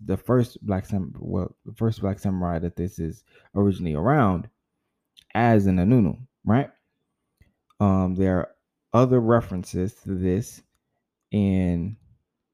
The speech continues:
February, of February fifteenth in nineteen eighty-six,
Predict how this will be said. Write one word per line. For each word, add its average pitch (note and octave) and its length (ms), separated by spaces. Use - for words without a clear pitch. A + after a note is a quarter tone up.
February, G#2 800
of F2+ 220
February A#2 380
fifteenth A2 540
in F#2+ 260
nineteen G#2 680
eighty-six, G2 920